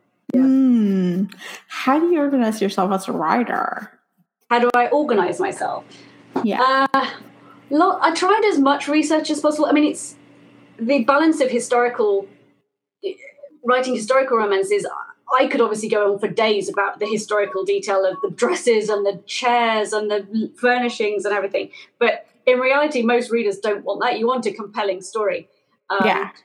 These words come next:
Speaker 1: so you want a flavor of it that's, that's as accurate as you can get it. But I do take a bit of historic leeway. I mean, a lot of my storylines are based on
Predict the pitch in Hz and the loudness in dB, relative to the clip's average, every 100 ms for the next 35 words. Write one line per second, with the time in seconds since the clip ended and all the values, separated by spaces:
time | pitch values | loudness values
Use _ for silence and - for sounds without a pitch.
0 | - 254 247 254 269 - - - 214 240 | -2 0 2 0 0 -2 -6 -2 0 0
1 | 254 285 311 254 208 - - _ 233 226 | 2 2 0 -2 -4 -6 -12 _ -6 -4
2 | - 220 170 - _ _ - 233 - 240 | -2 -4 -6 -10 _ _ -4 -4 -2 -2
3 | 208 202 214 202 208 190 208 226 262 - | 0 0 -4 -6 -4 -2 -2 0 0 0
4 | - - 269 269 330 294 - - - 180 | 0 2 2 2 2 2 -2 -4 -4 -4
5 | 175 202 - 190 - 202 180 - 185 208 | -4 -4 0 0 2 0 0 0 -2 -2
6 | 202 - _ _ - 220 247 190 202 185 | -4 -12 _ _ 0 2 2 0 -2 -2
7 | - 226 254 254 269 - - 233 - 220 | 0 2 2 0 0 0 0 -2 0 0
8 | 208 202 | 0 -2